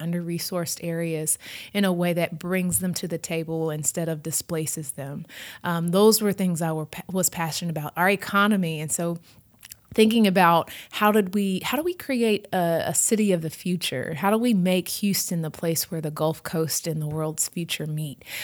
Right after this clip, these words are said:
Those are some of the ideas and the things that float around in my head, um, about what I wanted to make a difference in, uh, in, in how I wanted to make a difference in the community. And so, um, running for council actually was a right wa-,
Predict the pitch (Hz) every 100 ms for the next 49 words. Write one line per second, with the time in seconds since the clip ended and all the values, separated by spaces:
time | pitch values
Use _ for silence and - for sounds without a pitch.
0 | - 214 233 254 254 220 - 226 190 170
1 | 160 180 175 190 175 175 165 180 170 160
2 | 160 - - 190 185 175 175 170 165 156
3 | 156 156 160 - - - - 185 170 165
4 | - 160 170 160 156 - - 185 185 -
5 | 175 180 180 175 165 - - 165 165 156
6 | 170 - 170 - - 170 170 - _ 175
7 | - 180 165 - _ 202 190 - 226 214
8 | 196 190 170 - 170 165 156 196 185 160
9 | 165 160 - 160 156 147 147 151 160 185
10 | 175 175 - - - - 185 170 170 170
11 | 170 170 196 202 180 165 - 226 285 233
12 | 170 151 - - 175 165 165 170 156 156
13 | 165 165 170 - 180 175